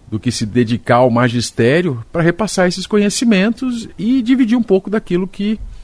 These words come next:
que foi proporcionado pela própria sociedade, né? Que é o exercício do cargo público. Além disso, né?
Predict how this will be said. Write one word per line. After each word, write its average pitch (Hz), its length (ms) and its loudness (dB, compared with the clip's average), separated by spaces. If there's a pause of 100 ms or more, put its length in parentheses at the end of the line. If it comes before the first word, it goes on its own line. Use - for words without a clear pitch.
(280)
que 185 80 -6
foi 151 180 2
proporcionado 165 720 0
pela 190 200 -2
própria 156 280 -2
sociedade, 151 640 -2
né? 123 120 -4
Que 190 100 -6
é - 20 0
o 139 60 2
exercício 151 460 -4
do - 100 -8
cargo 151 260 -2
público. 110 460 -6 (560)
Além 170 380 4
disso, 190 440 -2 (560)
né? 160 220 -6